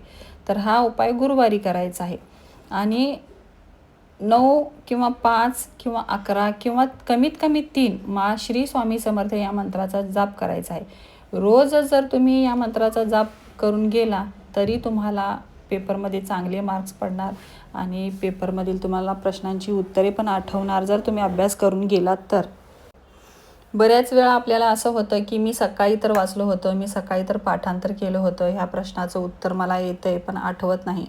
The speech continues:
असं होतं आपल्याला. तर त्यामुळे हे उपाय आपल्याला करायचे आहेत. पण ह्यासाठी अभ्यास पण तुम्हाला भरपूर करावा लागेल. अभ्यासही करा आणि त्याचबरोबर ह्या सेवाही करा, तर नक्की तुम्हाला परीक्षेमध्ये यश मिळणार.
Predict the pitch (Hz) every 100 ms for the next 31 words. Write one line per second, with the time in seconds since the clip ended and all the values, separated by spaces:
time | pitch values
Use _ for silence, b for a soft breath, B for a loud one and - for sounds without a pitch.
0 | - 190 190 202 185 190 180 180 175 180
1 | - B B B 196 190 202 208 226 220
2 | 240 220 202 190 190 190 190 180 185 185
3 | 175 175 175 180 185 202 - B B -
4 | 190 196 196 196 196 202 202 185 175 185
5 | 190 208 202 196 185 190 190 185 - 190
6 | 202 202 175 175 185 190 170 175 196 -
7 | - - 214 175 185 202 202 208 202 190
8 | 196 196 202 202 190 196 196 196 208 202
9 | 202 180 180 190 208 180 180 190 B B
10 | B B 196 185 180 - 226 220 202 202
11 | 202 202 180 180 190 190 185 180 175 175
12 | 185 170 170